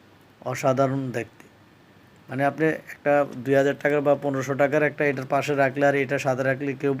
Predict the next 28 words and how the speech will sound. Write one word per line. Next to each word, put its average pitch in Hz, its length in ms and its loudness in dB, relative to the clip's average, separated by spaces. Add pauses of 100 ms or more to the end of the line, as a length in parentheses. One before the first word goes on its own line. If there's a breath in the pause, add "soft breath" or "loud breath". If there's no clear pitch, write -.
(120)
বলতে 135 260 2
পারবে 131 240 6
না 123 100 0
যে 120 220 -2
এটার 123 220 -4
দাম 123 240 -4
কম 131 240 -2
বা 120 160 -2
এটার 127 240 -4
দাম 131 200 -4
এত 135 240 -4
কম 139 260 -2
বা 127 120 0
ওইটা 120 340 -4 (600 loud breath)
দাম 120 240 -6 (160)
বেশি। 107 360 -10 (2250)
তো 127 100 -6
আড়াইশো 139 420 -2
টাকা 139 240 0
দিয়ে 139 220 0
জিনিসটা 131 360 -4
কিনলাম। 135 320 -4
কেমন 135 260 -2
লাগলো 135 320 0
কমেন্ট 131 300 -4
বক্সে 131 220 -4
জানিয়ে 131 300 -2
দিবেন। 131 260 -4